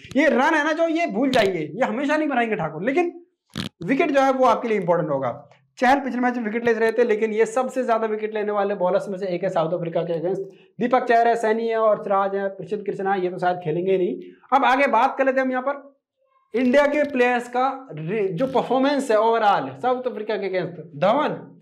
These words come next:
इक्यावन के एवरेज से रन बनाते हैं, विराट कोहली तिरसठ के एवरेज से रन बनाते हैं, तो आप सोच सकते हो कि ये दोनों प्लेयर कितने इंपॉर्टेंट हो जाते हैं साउथ अफ्रीका के अगेंस्ट।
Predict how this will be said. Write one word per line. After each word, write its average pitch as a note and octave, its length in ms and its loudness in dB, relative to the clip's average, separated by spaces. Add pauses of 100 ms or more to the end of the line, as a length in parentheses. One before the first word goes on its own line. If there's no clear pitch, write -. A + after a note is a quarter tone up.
(1000)
इक्यावन D4 480 4
के D#4 80 2
एवरेज C4+ 320 4
से C4+ 60 2
रन B3+ 140 0
बनाते F#3+ 300 2
हैं, G3 80 0
विराट A3 380 2
कोहली C#4+ 240 0
तिरसठ C#4+ 420 2
के D4 100 2
एवरेज B3 260 2
से B3+ 100 0
रन A#3 120 -4
बनाते F3+ 280 -2
हैं, A3 80 0
तो A#3+ 80 2
आप B3 180 0
सोच C4 300 0
सकते - 260 0
हो A3+ 180 4 (560)
कि A#3+ 80 0
ये C#4+ 160 4
दोनों C#4 300 2
प्लेयर C#4 220 4
कितने D4 320 -4
इंपॉर्टेंट B3 440 2
हो G3 80 0
जाते F3+ 220 0
हैं G#3 80 2
साउथ E3+ 240 -2
अफ्रीका D#3+ 280 -4
के D3+ 100 -6
अगेंस्ट। B2+ 540 -6